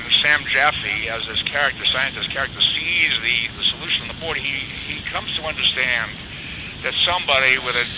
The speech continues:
knowledge beyond his has, has visited here and put that answer on the board. And when he discovers that it's the Michael Rennie character, he says to him,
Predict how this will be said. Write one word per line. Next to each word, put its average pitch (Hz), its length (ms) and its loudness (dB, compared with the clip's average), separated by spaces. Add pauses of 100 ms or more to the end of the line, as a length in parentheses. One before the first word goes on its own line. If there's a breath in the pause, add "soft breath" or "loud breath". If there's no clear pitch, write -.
(120)
knowledge 151 500 4
beyond 143 460 4
his 139 640 2 (840)
has, 156 220 -2 (220)
has 127 160 -2 (120)
visited 139 300 -2
here 113 340 0
and 110 140 -4
put 127 140 -8
that 117 120 2
answer 110 280 2
on 107 60 -8
the 107 180 -10
board. 104 160 -8
And 104 100 -8
when 117 80 -6
he 117 60 -6
discovers 180 440 2
that 139 80 2
it's 123 140 -2
the 131 80 -4
Michael 127 320 0
Rennie 185 160 -2
character, 120 400 -2
he 120 140 2
says - 340 6
to 139 100 4
him, 107 280 0